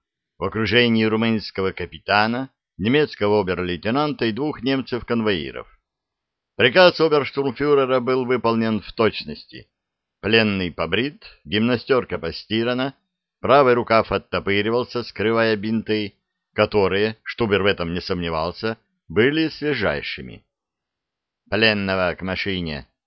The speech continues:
бросил оберштурмфюрер, приказав фельдфебелю Зебальту включить магнитофон. Рогачук подошел и остановился в двух шагах от дверцы,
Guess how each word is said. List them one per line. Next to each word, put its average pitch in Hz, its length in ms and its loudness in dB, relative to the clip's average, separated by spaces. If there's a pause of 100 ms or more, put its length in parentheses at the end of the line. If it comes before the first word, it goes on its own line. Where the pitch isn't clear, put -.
(340)
бросил 104 440 2
оберштурмфюрер, 101 960 -2 (340)
приказав 104 520 2
фельдфебелю 95 640 0
Зебальту 95 540 0
включить 98 540 -12
магнитофон. 85 720 -8 (1080)
Рогачук 139 540 2
подошел 131 540 2
и 127 40 4
остановился 120 720 0
в 104 80 -4
двух 123 180 -6
шагах 104 400 0
от 98 180 -4
дверцы, 76 640 -8